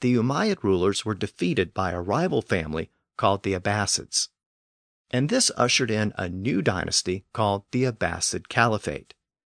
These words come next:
Then, in the very next year, there was another important development. Muslim armies had spread so far east by that point that they encountered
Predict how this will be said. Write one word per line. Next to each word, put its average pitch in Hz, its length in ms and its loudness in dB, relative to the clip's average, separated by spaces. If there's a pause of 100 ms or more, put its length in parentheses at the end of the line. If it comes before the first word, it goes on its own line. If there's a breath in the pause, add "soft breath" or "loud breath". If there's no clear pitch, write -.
(680)
Then, 180 400 6
in 131 140 4
the 113 100 4
very 175 360 2
next - 360 -2
year, 101 400 0 (240)
there 117 80 4
was 131 100 4
another 156 340 0
important 101 380 0
development. 87 500 -4 (1080)
Muslim 214 480 2
armies 110 380 2
had 92 120 -4
spread - 360 0
so 170 320 2
far 143 320 2
east 110 360 -4
by 92 160 -2
that 107 220 0
point 76 340 -6 (380)
that 117 160 2
they 135 120 6
encountered 117 640 -2